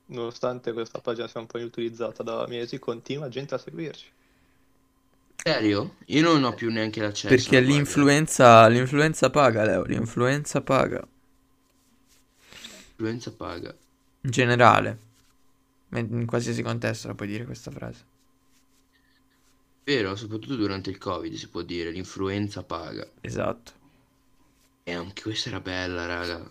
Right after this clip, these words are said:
Speaker 2: raga, belli-, raga, ma io sono un poeta, ma che cazzo ne sapete voi altri? È incredibile. Comunque, ehm,
Speaker 3: <laughs> Non interagiamo con Leo, <laughs> lasciamolo parlare da solo.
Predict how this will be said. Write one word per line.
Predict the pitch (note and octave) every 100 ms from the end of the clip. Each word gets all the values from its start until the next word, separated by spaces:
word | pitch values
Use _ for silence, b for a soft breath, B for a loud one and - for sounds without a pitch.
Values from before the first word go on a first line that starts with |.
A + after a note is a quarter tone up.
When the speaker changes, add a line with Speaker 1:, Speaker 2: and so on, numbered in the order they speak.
| -
Speaker 2:
raga, | G2 F#2 F#2
belli-, | F#2+ F#2+ F#2 G2 G2+
raga, | G2+ G2+
ma | F#2+
io | A2+
sono | A#2+ G#2
un | G#2+
poeta, | G2 F#2 F#2 -
ma | -
che | F#2 G2
cazzo | - A2 A#2+ - G#2
ne | G#2
sapete | G#2 G#2 G#2
voi | F#2+ F#2+
altri? | G2+ G2 F#2+ - - B B B B B B B _ _ _ _ _ _ _ _ b b _ _
È | -
incredibile. | - - G#2+ A2 G#2+ A2+
Comunque, | E3+ A3+ F3 A#2+ G#2 B B B B
ehm, | C3+ C3+ B2+ B2 A#2+ A#2 A2+ A2 - - _ _ _ _ _ _ _ _ _ _ _
Speaker 3:
<laughs> | - - C3 G#2+ C3 D3+ C#3 A2+ - - G#3+ -
Non | G2+
interagiamo | G#2 G#2 A2 G#2 - -
con | - G#2+
Leo, | G#2+ G#2 A2 A2
<laughs> | A2+
lasciamolo | A#2+ A2+ C3+ C3+
parlare | B2+ A#2 B2 B2
da | A2+
solo. | - -